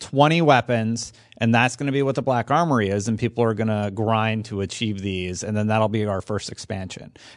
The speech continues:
This also sets a precedent for what we can expect for the other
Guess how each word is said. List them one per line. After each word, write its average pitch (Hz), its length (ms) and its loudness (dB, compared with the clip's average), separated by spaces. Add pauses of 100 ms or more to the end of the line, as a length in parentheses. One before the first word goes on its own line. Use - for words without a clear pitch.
This 180 160 4
also 226 240 2
sets 156 240 0
a - 20 -2
precedent 104 560 -2
for - 160 -2
what 110 180 0
we 120 80 -2
can 117 160 -2
expect 113 520 -2
for 110 120 -2
the 101 220 -6
other 123 380 2